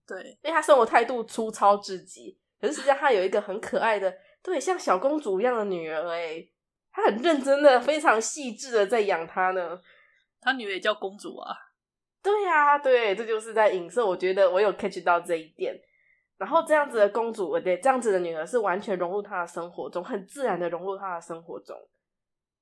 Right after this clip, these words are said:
Speaker 2: 所以我越看越觉得，哇哦，其实这种反差很棒。
Speaker 1: 真的。
Speaker 2: 对，我真的有感动到。
Speaker 1: 他在他女儿面前时，他真的是一个很稳重的爸爸。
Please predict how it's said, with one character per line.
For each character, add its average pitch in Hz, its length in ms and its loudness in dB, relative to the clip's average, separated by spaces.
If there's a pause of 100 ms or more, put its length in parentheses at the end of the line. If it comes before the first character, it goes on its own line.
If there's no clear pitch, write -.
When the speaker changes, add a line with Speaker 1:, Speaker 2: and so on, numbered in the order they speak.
(200)
Speaker 2:
所 262 100 -8
以 302 40 -2
我 214 100 0
越 254 140 0
看 240 220 -2
越 226 140 0
觉 180 200 -4
得， 175 340 -6 (480)
哇 180 260 -8
哦， 156 260 -10
其 185 140 -8
实 185 280 -16
这 202 120 -4
种 165 260 -4
反 160 160 -10
差 175 180 -10
很 156 200 -12
棒。 151 260 -10 (200)
Speaker 1:
真 180 220 -12
的。 - 180 -10
Speaker 2:
对， 202 80 0
我 190 80 4
真 254 100 -2
的 262 80 10
有 202 60 10
感 160 240 2
动 170 180 -4
到。 156 380 -4 (400)
Speaker 1:
他 349 160 0
在 349 200 -2
他 311 160 -2
女 285 160 -6
儿 190 80 -8
面 226 220 -10
前 190 240 -14
时， - 120 -20
他 220 120 -12
真 233 160 -8
的 214 100 -10
是 190 140 -12
一 208 80 -14
个 196 80 -8
很 190 200 -16
稳 185 140 -14
重 190 200 -14
的 185 60 -12
爸 - 200 -10
爸。 - 320 -16